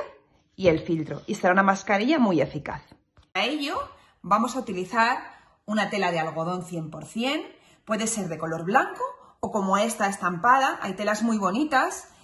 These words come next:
que podemos pedir por internet y podemos utilizarlas para realizar las mascarillas. La medida que tenemos que utilizar es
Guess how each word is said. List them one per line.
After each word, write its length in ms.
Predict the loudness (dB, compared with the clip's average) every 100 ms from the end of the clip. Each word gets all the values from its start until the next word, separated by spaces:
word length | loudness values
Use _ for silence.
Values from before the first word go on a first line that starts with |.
| _ -10
que 120 | -4
podemos 340 | -2 0 0
pedir 260 | 0 -2 0
por 140 | 0
internet 760 | -2 -2 -2 0 -2 -2 -6 -18 _ _ _ _ _ _
y 120 | -6
podemos 420 | 2 2 4 0
utilizarlas 540 | -4 -8 -4 -2 -2 -2
para 140 | -4
realizar 340 | -4 -6 -6 -4
las 180 | -4
mascarillas. 960 | -4 -8 -10 -12 -10 -10 -12 -12 -16 -20 _ _ _ -2
La 180 | 2 2
medida 340 | 0 -2 -2
que 80 | -2
tenemos 340 | -2 0 0
que 140 | -2 -6
utilizar 500 | -4 -6 0 4 4 2 -8 -20 _
es 380 | -6 -4 -4 -8